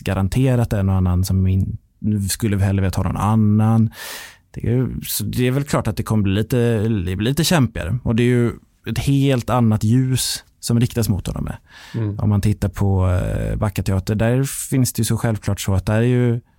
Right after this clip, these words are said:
Speaker 1: folk, även tänker jag, mer öppna för experiment. Men på Sveriges största nationalscen, där måste det ju vara det bästa av det bästa. Och det är klart att det måste vara nervöst, det, för, det tänker jag. Men jag,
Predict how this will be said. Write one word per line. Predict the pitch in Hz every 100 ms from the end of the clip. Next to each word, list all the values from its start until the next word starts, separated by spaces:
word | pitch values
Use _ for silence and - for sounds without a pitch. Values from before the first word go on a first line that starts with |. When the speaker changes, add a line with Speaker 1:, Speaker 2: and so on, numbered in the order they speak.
| _ -
Speaker 1:
folk, | 110 101 92 - -
även | - 117 117 - - - -
tänker | 127 107 -
jag, | 110 101 101 - _ _ _ _ _ _ _ _
mer | - 117 117 123
öppna | 113 127 - 104 95
för | - 101 95 95 95 -
experiment. | 107 - 101 - - - - _ _
Men | - 113 104
på | 95 101
Sveriges | - 101 101
största | - - - 110 - 92
nationalscen, | 92 - 104 120 98 92 - 143 104
där | 95 104
måste | 113 - 98
det | 95
ju | 98
vara | 95 90 92 98 101 - - - - _ _ -
det |
bästa | 95 104 - -
av | 85
det | 98
bästa. | 95 - - 110 -
Och | 147
det | 170
är |
klart | 180 165
att |
det | 139
måste | 127 120
vara | 104
nervöst, | 101 92 - -
det, |
för, | 110 120 -
det | 123 131
tänker | 113 98
jag. | 117 117
Men | 113 110 -
jag, | - 65